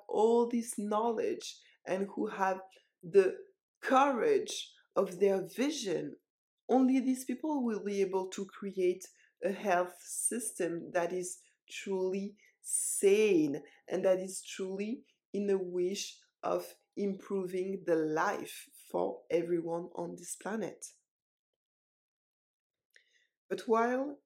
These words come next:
waiting for these heroes, let's look at things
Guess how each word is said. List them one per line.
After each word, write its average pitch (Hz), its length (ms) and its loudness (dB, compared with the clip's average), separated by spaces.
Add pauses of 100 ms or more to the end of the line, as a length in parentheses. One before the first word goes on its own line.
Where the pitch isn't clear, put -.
waiting 202 500 0
for 185 260 -4
these 175 240 -10
heroes, - 600 -6 (280)
let's - 500 -4 (160)
look 254 280 -4
at 339 220 -8
things 190 560 -2